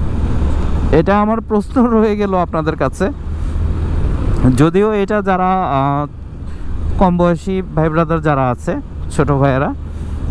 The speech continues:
যারা নতুন নতুন বাইক কিনেছে, তারা হয়তো বা আমার এই কথাটার প্রেক্ষিতে অন্য কিছু বলতে পারো, কিন্তু না ভাইয়া, যখন একটা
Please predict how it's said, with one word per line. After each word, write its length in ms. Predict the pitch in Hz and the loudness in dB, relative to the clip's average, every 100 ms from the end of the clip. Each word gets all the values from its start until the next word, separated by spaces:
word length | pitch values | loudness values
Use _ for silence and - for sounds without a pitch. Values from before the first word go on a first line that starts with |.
| 127 120 | 2 2
যারা 220 | 127 135 | 4 2
নতুন 340 | 135 135 139 | 0 0 0
নতুন 180 | 131 147 | 0 0
বাইক 160 | 131 - | 0 0
কিনেছে, 420 | 147 127 - 202 - | 0 0 0 -2 0
তারা 220 | 147 143 | 0 2
হয়তো 280 | 151 151 160 | 0 0 0
বা 160 | 151 | 2
আমার 180 | 147 147 | 2 2
এই 120 | 151 151 | 0 -2
কথাটার 420 | 147 156 151 139 - - - - - - - - | -2 0 2 0 -2 -8 -8 -6 -8 -4 -2 2
প্রেক্ষিতে 580 | 160 - 156 160 151 - - - | 2 2 0 2 0 -2 -6 0
অন্য 180 | 156 160 | 2 2
কিছু 240 | 143 139 156 | 2 0 0
বলতে 240 | 160 156 | 2 0
পারো, 280 | 113 107 107 - - - - - - - - - | 0 -2 -2 -6 -6 -4 -4 -2 -2 0 0 4
কিন্তু 220 | 156 165 | 4 2
না 160 | 143 101 | 0 0
ভাইয়া, 320 | 127 104 87 104 | 0 0 0 0
যখন 280 | 131 175 | 0 2
একটা 440 | 165 151 196 165 | 0 0 0 0